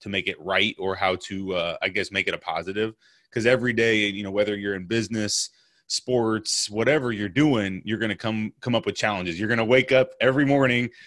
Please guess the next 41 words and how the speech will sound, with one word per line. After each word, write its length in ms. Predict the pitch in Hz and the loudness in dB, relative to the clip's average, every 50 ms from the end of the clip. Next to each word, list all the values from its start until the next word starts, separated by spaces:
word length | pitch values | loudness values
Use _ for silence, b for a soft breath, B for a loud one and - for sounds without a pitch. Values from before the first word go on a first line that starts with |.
| B B B - | B B B 2
go 120 | 120 127 | 4 4
to 80 | 131 139 | 6 6
your 140 | 139 139 | 6 6
inbox, 540 | 131 135 135 127 131 131 127 131 - - - | 4 4 2 0 0 0 0 -2 -2 -2 2
go 160 | - 127 131 | 2 4 4
to 180 | 131 127 127 131 | 4 2 0 0
your 160 | 131 123 131 | -2 -2 -2
messages 460 | 123 127 131 131 - 117 123 117 107 | 2 2 2 2 0 -2 -6 -4 -2
or 40 | 113 | -2
whatever, 460 | 107 117 135 156 170 180 170 135 127 | 0 2 4 6 8 8 6 6 4
and 80 | 120 113 | 2 2
you're 120 | 120 131 | 0 0
gonna 140 | 131 135 127 | 0 0 0
have 280 | 120 123 127 123 110 113 | 0 2 2 2 2 2
those 180 | 117 117 113 | 0 0 0
challenges 560 | - - 117 110 107 107 104 95 98 92 - - | -2 0 0 0 0 0 -2 -2 -2 -4 -2 -2
sitting 260 | 117 110 107 98 95 | -4 -2 -4 -4 -4
there 200 | 95 92 90 87 | -4 -4 -2 0
waiting 280 | 101 113 117 110 104 | 2 2 2 2 0
for 120 | 92 - 95 | -4 -8 -10
you. 320 | 90 87 87 87 87 - b b b b b b - | -12 -10 -10 -10 -10 -12 b b b b b b -8
And 80 | 104 | -8
it's 100 | 98 - | -6 -2
how 120 | - 110 113 | 0 2 2
you 360 | 110 107 107 104 101 98 92 - - - | 2 2 0 0 0 -2 -4 -8 -6 0
think 180 | 156 160 143 - | 0 0 2 2
about 280 | 123 117 104 92 - | 2 4 4 2 2
those 240 | - 98 98 95 95 | -2 -4 -4 -4 -6
and 80 | 92 95 | -8 -10
respond 420 | 95 - - - 101 107 113 104 | -10 -10 -6 -4 -4 -2 -2 -2
to 60 | 95 | -4
those 420 | 87 92 90 90 87 85 82 - - - | -4 -4 -6 -6 -6 -8 -10 -14 -10 -8
that 160 | 90 87 92 | -8 -4 -4
I 80 | 90 87 | -6 -6
think 260 | - 101 92 - - | -6 -8 -10 -8 -4
helps 320 | - 101 95 - - - | -4 -4 -4 -6 -8 -8
you 140 | 107 98 98 | -6 -6 -6
either 240 | 90 90 90 95 87 | -6 -6 -6 -6 -4
win 280 | 92 110 107 107 104 | -2 0 0 0 0
or 140 | 98 92 90 | -2 -4 -8
lose 560 | 90 98 104 98 95 92 87 - - - - | -6 -6 -6 -6 -8 -8 -10 -10 -10 -10 -12